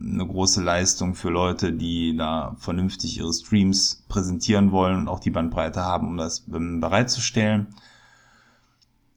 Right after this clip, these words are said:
Ja. Interessant ist übrigens, sehe ich gerade, dass Microsoft selber, ähm, das Gerät mit vierzig Prozent mehr Leistung bewirbt.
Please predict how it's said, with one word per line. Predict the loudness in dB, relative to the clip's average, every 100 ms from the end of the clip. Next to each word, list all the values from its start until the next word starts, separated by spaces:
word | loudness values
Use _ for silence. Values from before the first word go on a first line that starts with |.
| -10
Ja. | -4 -2 -2 -6 -12 -20 _ _ _ _ _ _ _ _ _ _ _ _ _ _ _ _ _ _ -10 -4
Interessant | -2 0 4 6 8
ist | 6 4
übrigens, | 2 2 2
sehe | 0
ich | 0
gerade, | -2 0 0 0
dass | -2 -2
Microsoft | -2 -2 -4 -4 0
selber, | 2 4 6 6 6 2 -2
ähm, | 0 -2 -4 -8 -14 _ _ _ _ _ _ _ _ _ _ -12
das | -8 -6 -6 -4
Gerät | -4 -4 -6
mit |
vierzig | -6 -6 -2 -2 -4
Prozent | -6 -4 -4 -2 -4
mehr | -2 -2
Leistung | -2 -2 -2 -2 -6 -6 -14 _ _ _ _ _ _
bewirbt. | -4 0 2 2 0 -4 -8